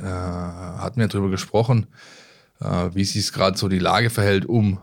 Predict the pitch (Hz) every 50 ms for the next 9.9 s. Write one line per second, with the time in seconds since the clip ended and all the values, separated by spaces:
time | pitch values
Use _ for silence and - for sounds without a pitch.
0 | - - - 92 98 98 - - - 101 98 98 92 90 95 110 - - 101 98
1 | 92 - - 101 104 107 110 - - - 92 92 90 92 92 95 104 90 87 92
2 | 107 117 113 113 107 95 95 95 - 80 82 90 95 92 95 90 - - - 101
3 | 104 95 98 123 123 - 107 - - - 90 90 90 92 95 87 - - - -
4 | - _ - - - - - - - - - - - _ _ _ _ - 95 92
5 | - 90 87 90 90 - - - 90 90 92 98 92 71 92 90 92 92 92 -
6 | - - - - - 92 - - 95 104 117 113 101 98 92 95 92 92 95 92
7 | - - 98 92 - 80 101 98 92 - - 98 92 - - 107 113 - - 95
8 | - - 95 95 95 95 92 98 101 - - 90 90 92 107 120 107 101 87 -
9 | - - - - _ _ _ - - 85 - - 90 - - - -